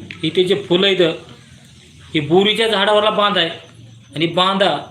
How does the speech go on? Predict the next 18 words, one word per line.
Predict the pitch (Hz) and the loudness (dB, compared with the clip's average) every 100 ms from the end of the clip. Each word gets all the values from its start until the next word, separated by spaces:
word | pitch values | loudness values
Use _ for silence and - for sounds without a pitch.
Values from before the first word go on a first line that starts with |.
| - | -16
निरगिरीच्या | 165 151 175 202 208 202 214 | -10 -4 -2 0 0 0 -2
पानासारखे | 208 208 185 202 | 0 0 -2 -2
पान | 208 208 196 | -2 0 0
असतात | 185 185 | -2 -4
मित्रांनो. | 180 170 156 | -2 -2 -2
असे | 135 139 131 - - - - - - - - | -6 -10 -16 -20 -20 -20 -20 -20 -20 -20 -6
झाडावर | 151 160 175 185 185 | -2 0 0 2 2
झाड | 165 175 175 | 0 0 0
जे | 185 175 | 0 0
येतं, | 185 190 147 - - _ _ - _ _ _ _ | 0 0 -2 -4 -14 _ _ -20 _ _ _ _
असे | 143 143 | -4 -4
पान | 175 180 180 | 0 0 0
असतात. | 165 170 165 - - | -2 -4 -6 -12 -8
ह्याच्यामध्ये | 156 180 175 185 190 | -6 -2 0 2 0
एक | 185 - - - _ _ - - | -2 -12 -20 -20 _ _ -16 -8
शक्ती | 175 170 196 | -8 -4 -2
असते, | 185 - 180 | -2 -2 -2
दैवशक्ती. | 180 175 165 156 - 147 - | 0 0 -2 -6 -6 -8 -10